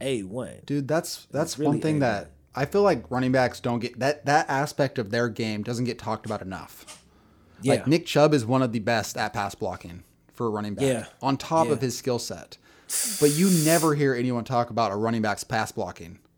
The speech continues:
Speaker 2: But it's
Speaker 1: 'Cause
Speaker 2: critical.
Speaker 1: you don't notice until it's not there.
Speaker 2: Exactly. I re-, dude, the last time the Browns were on a, on a, on a run, th-, like, th-, maybe playoff potential twenty fourteen,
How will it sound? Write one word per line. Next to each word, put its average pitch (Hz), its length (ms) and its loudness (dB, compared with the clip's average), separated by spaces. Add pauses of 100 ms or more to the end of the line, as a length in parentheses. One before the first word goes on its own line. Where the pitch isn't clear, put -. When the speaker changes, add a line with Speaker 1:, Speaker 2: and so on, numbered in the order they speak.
(120)
Speaker 2:
But 135 140 0
it's 143 120 -2
Speaker 1:
'Cause - 120 -12
Speaker 2:
critical. 226 220 6
Speaker 1:
you 254 60 0
don't 190 300 4
notice 190 520 6
until 147 360 -2
it's 127 180 -2
not 107 400 -10
there. 80 300 -14 (420)
Speaker 2:
Exactly. 113 560 0 (520)
I 123 120 6
re-, 151 280 6 (1200)
dude, 135 380 2
the 135 160 4
last 160 200 2
time 156 140 2
the 135 80 4
Browns 113 540 -2 (320)
were 120 240 2
on 117 180 2
a, 101 320 -2 (540)
on 117 160 0
a, 98 60 -6 (100)
on 110 120 -4
a 104 60 -2
run, 107 400 -2 (220)
th-, - 200 -4
like, 104 240 -6
th-, 117 140 -8
maybe 113 300 0
playoff 107 320 -2
potential 113 300 -6
twenty 117 200 -6
fourteen, 117 560 -4